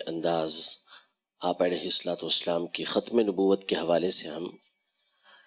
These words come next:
कुछ बातें समात कर चुके हैं और आज के दर्स में भी इंशाअल्लाह अज़्ज़ा वजल हुज़ूर अकरम सल्लल्लाहु ताला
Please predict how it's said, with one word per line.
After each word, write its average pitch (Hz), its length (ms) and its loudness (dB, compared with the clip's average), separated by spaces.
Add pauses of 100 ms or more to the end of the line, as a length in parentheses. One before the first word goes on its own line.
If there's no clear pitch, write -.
(220)
कुछ - 220 0
बातें 92 320 2
समात 90 420 0 (100)
कर 120 160 2
चुके - 300 -4
हैं - 280 -10 (500)
और 76 160 -2 (160)
आज 101 220 0
के - 160 0
दर्स 92 340 0
में 92 100 -2
भी 90 120 -2
इंशाअल्लाह 87 520 -2
अज़्ज़ा - 260 0
वजल 90 280 -2 (1040)
हुज़ूर 101 220 4
अकरम 104 320 4
सल्लल्लाहु 95 540 2
ताला 90 260 0